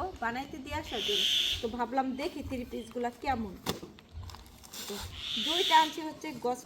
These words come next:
কাপড় দিয়ে, ভালো কাপড়, আর একটা হলো থ্রি পিস আনছি, এই যে দেখেন ক্যাটালগ। ক্যাটালগে যেরকম আছে সেম একই রকম থ্রি পিসগুলা।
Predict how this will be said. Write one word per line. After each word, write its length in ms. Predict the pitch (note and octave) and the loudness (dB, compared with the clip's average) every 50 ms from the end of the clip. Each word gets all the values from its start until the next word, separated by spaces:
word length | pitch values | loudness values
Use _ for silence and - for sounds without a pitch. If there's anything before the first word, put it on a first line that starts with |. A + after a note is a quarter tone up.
| - | -8
কাপড় 380 | C#4+ C4+ - - C#4+ C#4+ D4 C4 C#4 B3 | -8 -8 -8 -6 -6 -4 -4 -4 -4 -4
দিয়ে, 220 | - C#4 C4+ C4+ C4 C4 - - B3+ A3+ B3+ | -4 0 2 2 2 0 -2 -6 -8 -4 0
ভালো 200 | A#3 A3+ A#3 A#3 A#3 - | 2 2 2 0 -2 -4
কাপড়, 320 | B3+ B3+ - C#4+ D4+ E4+ E5+ E5 - - - - - | -6 -6 -6 -6 -6 -6 -8 -10 -10 -12 -6 -2 0
আর 60 | - - - - - | 0 0 2 2 2
একটা 200 | - - - C#4+ C#4 C#4+ | 2 0 -2 -4 -2 0
হলো 140 | C4+ B3 B3+ B3+ - | 0 0 -2 -2 -4
থ্রি 120 | C#4 C4 B3+ - | -4 -4 -2 -2
পিস 140 | A3+ G#3+ - G#3 | 0 0 2 0
আনছি, 200 | G3 - - - G3+ | 0 2 2 2 2
এই 40 | - - | 2 0
যে 60 | - - F#3+ | -2 -6 -6
দেখেন 220 | G3+ - - A3+ - - | -8 -8 -12 -14 -8 -6
ক্যাটালগ। 440 | - F4 - - A#3+ - E3 - - - - - - - - - - - - - - - - - - - - - - - - - - - - | -4 -4 -2 -2 -2 -2 -4 -4 -8 -12 -16 -14 -14 -14 -14 -14 -16 -20 -20 -20 -20 -20 -18 -18 -18 -18 -18 -18 -18 -16 -14 -14 -14 4 10
ক্যাটালগে 500 | G#4+ G4 - D#4 D#4+ D#4+ D#4+ D#4 - D#4+ B3+ A#3 | 12 12 12 12 12 12 12 8 6 6 6 8
যেরকম 340 | C#4+ C#4 C#4+ D4 D#4+ D#4 D4+ D4+ D4+ | 10 10 10 10 10 10 12 12 12
আছে 160 | - - D4 - - - | 10 8 2 2 2 4
সেম 240 | D#4 C4+ C4+ C4+ C4+ C#4 B3+ - - A3+ B3 | 6 8 8 8 8 6 4 4 6 8 8
একই 220 | A#3+ - - C4+ A#3+ A#3 | 8 6 4 6 6 6
রকম 220 | G3 F#3 - G3 G3+ G3+ - | 6 6 4 0 -2 -2 2
থ্রি 180 | - A3+ - - - | 4 4 4 4 2
পিসগুলা। 400 | - G#3+ A3+ - - C#3+ - - | 0 -2 -2 0 0 0 0 0